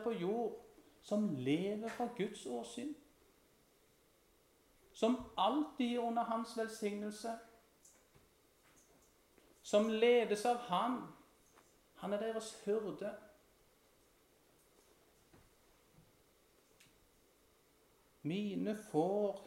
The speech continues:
hører min røst. Jeg kjenner dem, og de følger meg.» Dette er den slekt.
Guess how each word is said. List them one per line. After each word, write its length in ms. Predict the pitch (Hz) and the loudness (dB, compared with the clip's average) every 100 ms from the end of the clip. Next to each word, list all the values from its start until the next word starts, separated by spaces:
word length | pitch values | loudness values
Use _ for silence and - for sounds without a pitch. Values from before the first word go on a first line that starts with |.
| - | -4
hører 420 | 190 185 170 180 | -2 0 0 0
min 180 | 185 170 | -2 -4
røst. 600 | 156 175 - - - - - - - _ _ _ _ - 139 | -4 -4 -8 -12 -16 -20 -20 -20 -20 _ _ _ _ -10 -4
Jeg 220 | 170 175 - | -2 -4 -4
kjenner 320 | 190 165 151 | -4 -4 -2
dem, 260 | 160 165 160 - - - _ _ _ _ - - | -4 -6 -10 -18 -20 -20 _ _ _ _ -20 -14
og 120 | 104 | -6
de 140 | 156 - | -6 -4
følger 260 | 165 165 143 | -8 -4 -4
meg.» 280 | 147 160 175 - - - - _ _ _ _ _ _ _ _ _ _ _ _ | -4 -8 -10 -16 -20 -20 -20 _ _ _ _ _ _ _ _ _ _ _ _
Dette 280 | 156 - 165 | -8 -6 -6
er 40 | |
den 180 | 160 170 | -6 -8
slekt. 680 | 175 - 143 - - - | -10 -10 -12 -12 -20 -20